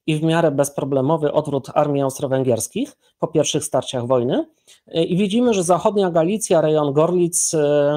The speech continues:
yy, rejon Koniecznej, rejon Tarnowa,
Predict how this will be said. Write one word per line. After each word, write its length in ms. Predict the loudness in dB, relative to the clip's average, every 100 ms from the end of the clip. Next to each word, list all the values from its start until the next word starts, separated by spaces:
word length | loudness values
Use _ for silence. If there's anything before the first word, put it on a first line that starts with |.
| -4 _ _ _
yy, 760 | _ -8 -4 -2 0 2 4
rejon 300 | 4 2 0
Koniecznej, 580 | 0 0 0 0 0 2
rejon 280 | 2 0 -2
Tarnowa, 720 | 0 0 2 0 2 0